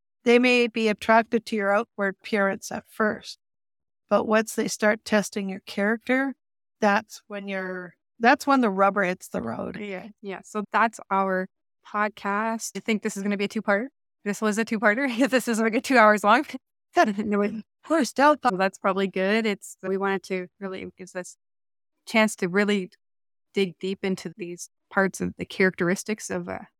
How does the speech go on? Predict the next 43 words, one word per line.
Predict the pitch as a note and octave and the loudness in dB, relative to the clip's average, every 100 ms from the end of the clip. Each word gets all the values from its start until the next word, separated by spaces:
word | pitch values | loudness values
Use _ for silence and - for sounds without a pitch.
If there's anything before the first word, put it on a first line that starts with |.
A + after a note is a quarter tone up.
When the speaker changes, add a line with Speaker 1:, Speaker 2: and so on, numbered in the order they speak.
| _ - | _ -6
Speaker 2:
of | F3 | -6
a | |
feminine | - F#3+ G3 G3 F#3+ F#3+ - _ _ | 0 0 2 0 0 -2 -6 _ _
Speaker 1:
Yep. | G3+ | -2
Speaker 2:
woman. | G3 A#3 B3+ - _ - | 2 0 -2 -8 _ -8
And, | F#3 F3+ F3 E3+ - | -6 -4 -6 -10 -14
yeah. | - G3+ A#3 - _ - | -10 -6 -6 -8 _ -2
And | F#3+ F#3+ | 0 4
next | A3 - | 2 2
time | A3+ G#3+ G#3 | 2 4 4
we | G3 | 2
can | F#3+ | 2
look | F#3+ F#3+ | 0 0
at | F#3 | -2
the | F#3+ | -4
characteristics | - F#3+ - F#3+ - A3 F#3 | -4 -4 -2 -4 -4 -6 -4
of | |
a | E3+ | -4
masculine | E3+ F#3 F#3 - F#3 F3+ | 0 0 0 -2 -2 0
man. | F#3 F3+ G#3+ - _ _ _ _ _ _ | -2 -2 -4 -8 _ _ _ _ _ _
Speaker 1:
And | G#3+ G#3 | 0 4
not | G#3+ A#3 | 6 6
a | |
toxic | A3+ - A#3+ A#3 - F#3+ - | 2 6 6 6 -2 -8 -6
ma-, | F#3+ - | -6 4
that | A#3+ B3+ | 4 6
may | C4 C#4+ | 4 4
come | - B3+ B3 | 2 4 6
up. | A3 G#3+ _ - | 4 2 _ -2
Speaker 2:
We'll | A#3+ | -2
Speaker 1:
It's | B3 | 4
Speaker 2:
talk | C4 | 4
Speaker 1:
a, | C#4 | 4
Speaker 2:
about | A3 G3+ | 0 0
toxic | F#3 - G3 | -2 -2 -4
Speaker 1:
the | F3 | -2
toxic, | F3 A3+ F#3+ | 2 2 2
Speaker 2:
masculinity, | F3 G#3+ E3+ F3 F3 | -2 -4 -6 -6 -6
I | |
think, | E3+ G#3+ | -2 -4
Speaker 1:
toxic | - F#3+ | -4 -6
Speaker 2:
too, | E3+ | -6
Speaker 1:
masculinity, | F#3 F3 - - | -6 -10 -16 -8